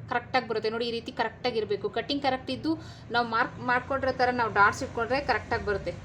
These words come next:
So ಇವಾಗ ನಾವು ಇದಕ್ಕೆ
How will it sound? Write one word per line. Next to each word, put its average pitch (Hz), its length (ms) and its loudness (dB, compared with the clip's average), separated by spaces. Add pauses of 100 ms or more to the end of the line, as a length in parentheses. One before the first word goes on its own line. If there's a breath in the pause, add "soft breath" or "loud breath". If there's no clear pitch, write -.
(680)
So 277 60 0
ಇವಾಗ 277 320 2
ನಾವು 269 340 2 (300)
ಇದಕ್ಕೆ 349 560 0